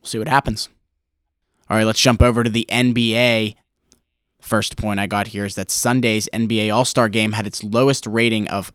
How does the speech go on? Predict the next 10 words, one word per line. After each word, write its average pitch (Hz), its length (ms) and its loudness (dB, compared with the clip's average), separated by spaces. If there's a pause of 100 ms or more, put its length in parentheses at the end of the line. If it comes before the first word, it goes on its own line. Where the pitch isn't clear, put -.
four - 340 2
point - 360 -4
five 113 300 2
nine 104 300 -2
million 98 300 -4
viewers. 107 420 -4 (460)
Ratings 98 320 -4
declined 107 400 -2
twenty-nine 131 420 2
percent 113 480 -2